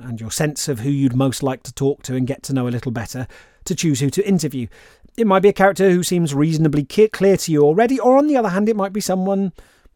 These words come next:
you know, mentioned in passing in your chat yesterday, or even just alluded to, who you know very little about beyond their name. Maybe you don't even know that.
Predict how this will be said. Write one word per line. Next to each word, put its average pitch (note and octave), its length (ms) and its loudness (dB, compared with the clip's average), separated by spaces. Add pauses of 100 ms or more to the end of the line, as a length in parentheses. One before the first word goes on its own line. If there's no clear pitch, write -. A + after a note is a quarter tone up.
(120)
you G3+ 120 -4
know, E3+ 80 -2
mentioned E3 760 0
in F3 160 -2
passing E3 540 -4
in B2+ 100 -2
your C3 120 -2
chat F3+ 260 -8
yesterday, A#2+ 400 -8
or - 20 -10
even E3 220 -2
just E3+ 220 -6 (100)
alluded D#3 600 -2
to, A#2 300 -8
who D3 120 -8
you C#3 160 -6
know D3 340 -4
very C#3 320 0
little D3 240 -2
about B2 300 -6
beyond C3+ 260 0
their D3+ 140 0
name. F#3 260 -2 (400)
Maybe A2 300 -8
you B2+ 140 -4
don't C3+ 300 -4
even D#3 280 -6
know G#3 220 -4
that. C4+ 240 -6